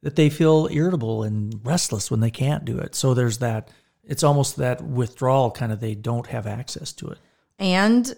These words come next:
Speaker 2: to escape from a mood or a problem, which I happen to have a, an Uber Lyft driver the other day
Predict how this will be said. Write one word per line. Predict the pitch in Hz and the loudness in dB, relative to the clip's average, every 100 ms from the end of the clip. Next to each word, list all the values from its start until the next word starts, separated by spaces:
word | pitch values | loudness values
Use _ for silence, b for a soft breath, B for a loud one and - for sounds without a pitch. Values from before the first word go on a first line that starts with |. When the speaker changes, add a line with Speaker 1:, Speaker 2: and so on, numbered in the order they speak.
| - | -6
Speaker 2:
to | 240 | 0
escape | 233 - 180 151 | 0 0 -2 -2
from | - 190 | -2 0
a | 175 | 2
mood | 175 165 165 165 - | 2 2 0 -2 -2
or | 156 | 0
a | 156 | 0
problem, | 156 147 139 156 208 285 330 b b b b b | -2 -6 -2 0 2 2 -2 b b b b b
which | 190 196 - - - - _ _ _ _ _ _ _ - | -2 -2 -2 -4 -6 -12 _ _ _ _ _ _ _ -4
I | 170 | -2
happen | 147 - 170 170 | -2 -4 -6 -4
to | 165 | -4
have | 160 151 | -4 -2
a, | 151 151 151 B B B | -2 -4 -6 B B B
an | 180 | -2
Uber | 170 139 151 156 156 | -2 -2 -4 -4 -6
Lyft | 151 - | -8 -4
driver | 160 156 156 | 0 0 0
the | 156 170 | 0 2
other | 170 185 | 2 4
day | 233 269 233 196 190 | 6 8 8 8 6